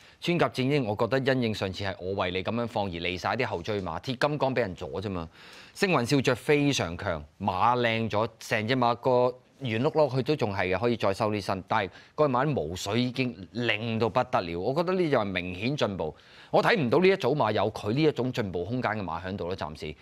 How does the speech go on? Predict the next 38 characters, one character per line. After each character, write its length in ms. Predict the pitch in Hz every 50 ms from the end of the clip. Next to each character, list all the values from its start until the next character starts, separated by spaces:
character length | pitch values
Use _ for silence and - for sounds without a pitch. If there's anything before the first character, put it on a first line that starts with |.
| - - _
所 120 | - - 151
以 40 |
我 160 | 143 117 123 143
一 20 | 156 -
定 220 | - 90 92 101
呢 100 | 117 123
隻 80 | 101 95
行 220 | 80 82 71 73
頭。 220 | 71 - 76 71 - _ _ _ - - -
咁 100 | - 180
你 60 | 190
又 80 | 151 120
步 180 | - 131 127
速 100 | 127 196
形 160 | 160 120 117
勢 140 | 120 143 147
唔 180 | 135 113 110 117
利 140 | 123 123 135
喎， 120 | 143 143 135
唔 120 | 120 113
利 120 | 117 117 120
追， 200 | - 165 151 147
唉， 140 | 120 117 120
呢 220 | 117 123 135 147
個 80 | 131 117
我 180 | 101 92 104
完 400 | 110 104 104 131 113 120 127 135
全 180 | 123 120 131 135
冇 180 | 131 120 131 147
諗 160 | 135 139 175
過 140 | 175 139 131
啦 80 | 127 127
已 120 | 131 127
經。 160 | 120 143 135 127 - - - - - - - - - - - - _
另 140 | 165 196 190
外 100 | 196 196
就 140 | 151 175
十 120 | 165 -